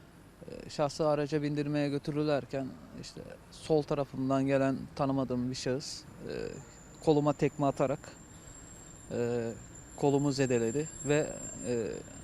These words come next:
alınan şahıs da göğsüme tekme atarak, eee, nefesimi kesti.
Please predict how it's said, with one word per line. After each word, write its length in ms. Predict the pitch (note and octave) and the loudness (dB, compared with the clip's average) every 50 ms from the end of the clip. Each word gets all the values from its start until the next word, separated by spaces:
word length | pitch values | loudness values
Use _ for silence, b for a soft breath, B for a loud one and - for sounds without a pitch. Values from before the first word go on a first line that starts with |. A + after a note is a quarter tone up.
| - - - - - | -14 -16 -14 -6 0
alınan 380 | D3 D3 D3+ D3+ D#3+ D#3+ D#3+ D3+ | 2 2 2 4 4 4 4 2
şahıs 480 | - - E3 D#3 D#3 D3 C#3 - - | 2 4 6 8 8 8 6 2 2
da 180 | D#3 D3+ D#3 C3 C#3+ - - | 4 4 4 2 0 0 2
göğsüme 420 | D3 D3 D3 C#3 - - D3 C#3+ | 4 4 4 4 2 0 2 2
tekme 300 | C#3 - C#3+ C3+ - D3+ | 4 2 2 2 4 2
atarak, 320 | C#3+ C#3 - C3 B2 C#3+ - - - - - - - - - - - - - - - - - - - - - - | 2 4 4 4 2 2 -2 -4 -6 -6 -6 -6 -6 -8 -8 -8 -8 -8 -8 -8 -8 -10 -10 -10 -10 -10 -6 -2
eee, 240 | C3 B2+ B2 A#2+ B2 G#2+ B2 | 0 2 2 2 2 2 0
nefesimi 460 | D3+ C#3+ D#3+ D#3 - - D#3 D3+ C#3 | 0 2 2 2 2 2 2 2 2
kesti. 400 | - C#3 B2+ - - - D3+ D#3 | 4 2 0 0 0 0 0 0